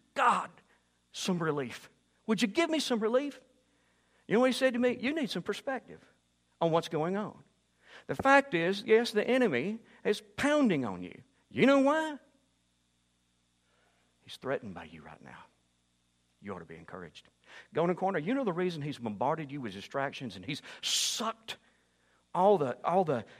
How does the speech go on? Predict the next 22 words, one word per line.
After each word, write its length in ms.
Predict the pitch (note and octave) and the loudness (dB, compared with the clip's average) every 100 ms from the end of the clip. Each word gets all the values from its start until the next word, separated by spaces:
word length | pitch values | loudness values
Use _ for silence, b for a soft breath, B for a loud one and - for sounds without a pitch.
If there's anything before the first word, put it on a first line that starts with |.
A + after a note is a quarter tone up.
| B B | B B
interest 420 | A3 G#3+ A3 - | 4 4 -2 0
you've 80 | F3 | 6
got? 220 | G3+ - | 6 6
You 80 | C4+ | 2
know 80 | |
why 180 | D4 C#4 | 2 2
he's 160 | A#3+ - | 2 2
taken 340 | - A#3+ A#3 | -2 0 2
the 160 | E3+ E3+ | 2 2
interest 400 | A3 A#3 A#3 - - b b b b | 4 4 0 -6 -10 b b b b
out 140 | G3+ A3 | 6 8
of 120 | F#3+ | 8
you 80 | A3 | 8
about 280 | G3+ G#3 | 6 4
your 60 | F#3+ | 2
church. 380 | - C4 B3 - | 0 2 2 0
You 100 | C#4+ | 2
know 100 | E4 | 4
why 180 | D#4 D4+ | 6 4
he's 100 | D4 | 2
done 200 | D4+ D#4+ | 0 0
that? 160 | D4+ | -2